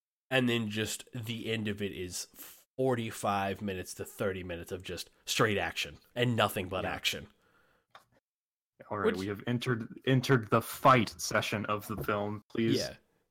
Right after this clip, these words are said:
Speaker 2: keep your arms and legs inside the vehicle at all times.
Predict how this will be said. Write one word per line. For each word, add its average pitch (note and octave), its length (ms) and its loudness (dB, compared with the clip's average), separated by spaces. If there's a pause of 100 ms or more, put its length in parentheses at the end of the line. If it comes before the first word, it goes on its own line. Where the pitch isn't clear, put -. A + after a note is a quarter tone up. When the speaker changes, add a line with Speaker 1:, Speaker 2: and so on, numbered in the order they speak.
Speaker 2:
keep B2+ 240 4
your A#2 220 4
arms B2+ 340 6
and G#2+ 120 -2
legs A#2+ 300 2
inside A#2 420 4
the A2 80 -4
vehicle A2 460 0
at A2 60 2
all C3 180 8
times. G#2+ 180 0